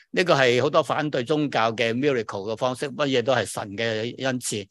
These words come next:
佢話一架飛機三百人，點知飛機失事，二百九十九個人都死咗，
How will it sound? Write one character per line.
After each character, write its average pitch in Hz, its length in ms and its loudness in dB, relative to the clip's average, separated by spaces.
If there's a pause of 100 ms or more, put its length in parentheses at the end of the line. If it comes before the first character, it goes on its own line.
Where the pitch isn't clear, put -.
(460)
佢 - 80 -2
話 143 220 8
一 180 120 4
架 160 120 6
飛 185 180 0
機 180 420 2
三 165 260 4
百 131 140 4
人， 104 240 -6 (360)
點 147 160 -4
知 156 240 4
飛 160 180 2
機 139 120 4
失 139 160 2
事， - 160 -6 (160)
二 123 60 -2
百 131 220 2
九 139 200 0
十 139 200 0
九 120 180 0
個 123 80 4
人 95 140 2
都 113 120 -2
死 - 100 -4
咗， 95 320 -4